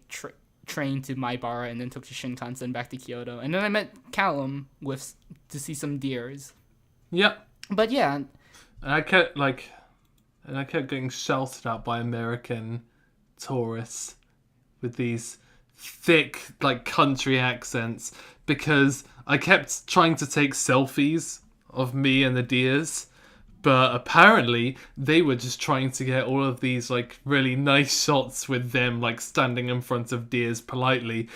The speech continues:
Speaker 2: whilst I was stood there doing dumb faces 'cause I was memeing.
Speaker 1: Yeah.
Speaker 2: I ju-,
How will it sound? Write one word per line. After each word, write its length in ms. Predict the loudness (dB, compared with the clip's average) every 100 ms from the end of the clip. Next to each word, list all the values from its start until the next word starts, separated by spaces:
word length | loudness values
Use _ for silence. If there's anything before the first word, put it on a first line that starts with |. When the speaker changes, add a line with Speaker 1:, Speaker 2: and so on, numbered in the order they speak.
| -18 0
Speaker 2:
whilst 320 | 0 2 4
I 80 | 6
was 220 | 6 4
stood 400 | 0 6 6 6
there 200 | 4 4
doing 300 | 2 0 -2
dumb 300 | 0 0 0
faces 640 | -2 0 0 -2 -4 -4
'cause 240 | -2 -2 0
I 60 |
was 160 | 0 0
memeing. 600 | 0 0 0 0 -2 -4 -8 -20 -20 -20 -20 _ -20 _ _ _ -20 -20 -20 -20 -20 -20 -20 -20 _ -20 _ -18 -16 -12
Speaker 1:
Yeah. 360 | -6 -4 -4 -2
Speaker 2:
I 80 | -2
ju-, 140 | -2